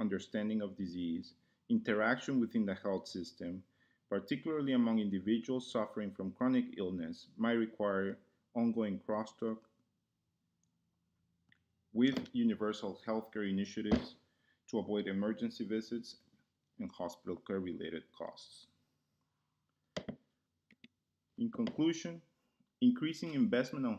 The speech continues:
healthcare by geographical needs, focus on prevention beyond clinical settings, and quality of care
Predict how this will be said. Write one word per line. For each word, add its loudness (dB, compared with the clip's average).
healthcare 0
by 0
geographical -2
needs, -4
focus 0
on 0
prevention 0
beyond -2
clinical -2
settings, -4
and -6
quality 0
of -6
care -4